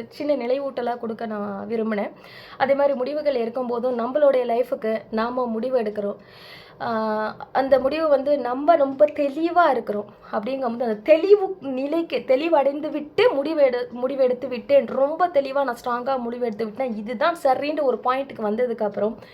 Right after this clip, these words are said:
மறுபடியும் உங்களுக்கு டிஸ்ட்ராக்ஷன் வரக்கூடாது. So ஒரு குழப்பம் அடைஞ்சு கடைசியில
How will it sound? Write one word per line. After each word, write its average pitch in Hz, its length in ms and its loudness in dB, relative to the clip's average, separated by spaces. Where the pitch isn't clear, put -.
மறுபடியும் 247 440 2
உங்களுக்கு 220 320 -2
டிஸ்ட்ராக்ஷன் 226 560 -6
வரக்கூடாது. 190 560 -6
So 269 220 6
ஒரு 247 180 4
குழப்பம் 330 560 8
அடைஞ்சு 277 340 2
கடைசியில 240 420 0